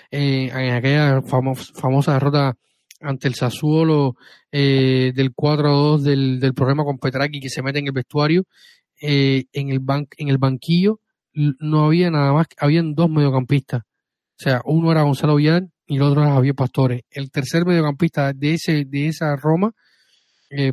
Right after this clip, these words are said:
previa a la, a la pandemia, era Amadou Diawara, estaba con problemas en los meniscos.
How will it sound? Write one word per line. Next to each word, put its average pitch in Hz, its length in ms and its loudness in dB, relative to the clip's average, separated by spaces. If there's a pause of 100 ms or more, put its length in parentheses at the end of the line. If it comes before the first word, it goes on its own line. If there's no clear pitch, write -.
previa 160 480 2
a 143 140 -2
la, 127 680 -2 (260)
a 139 100 -6
la 135 80 0
pandemia, 151 540 0
era 139 480 0
Amadou 127 320 0
Diawara, 156 380 2
estaba 156 220 -2
con 147 120 -4
problemas 143 360 -2
en 151 60 0
los 135 120 0
meniscos. 131 460 -6